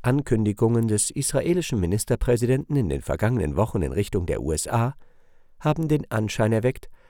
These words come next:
als stehe die Militäroperation in Rafah ohne Rücksprache mit den U S A kurz bevor. Aber im Grunde geht es darum, dass der Ministerpräsident die Krise im Verhältnis zu den U S A forciert, um von der Krise innerhalb der eigenen Regierung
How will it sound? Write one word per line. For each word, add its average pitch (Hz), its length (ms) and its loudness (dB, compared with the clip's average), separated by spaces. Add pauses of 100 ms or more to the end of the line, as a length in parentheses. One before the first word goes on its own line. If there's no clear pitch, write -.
(260)
als 131 220 2
stehe 175 340 2
die 73 140 -2
Militäroperation 139 1040 0
in 143 120 2
Rafah 139 480 -2 (180)
ohne 175 340 6
Rücksprache 120 560 2
mit 117 160 0
den 127 160 4
U 123 120 2
S 123 160 0
A 87 240 0
kurz - 340 -4
bevor. - 420 -2 (600)
Aber 139 180 4
im 160 100 0
Grunde 117 360 4
geht 110 200 -2
es - 160 -2
darum, 110 440 2
dass 92 220 -2
der 67 140 0
Ministerpräsident - 960 0
die - 80 -12
Krise 160 420 -2
im - 120 -8
Verhältnis 80 600 0
zu 95 100 -2
den 85 180 0
U 110 140 0
S 113 240 2
A 82 160 0
forciert, - 600 -2 (580)
um 147 160 2
von 160 160 2
der 143 120 4
Krise 120 400 0
innerhalb 98 560 0
der 113 220 0
eigenen 82 360 0
Regierung 78 580 -2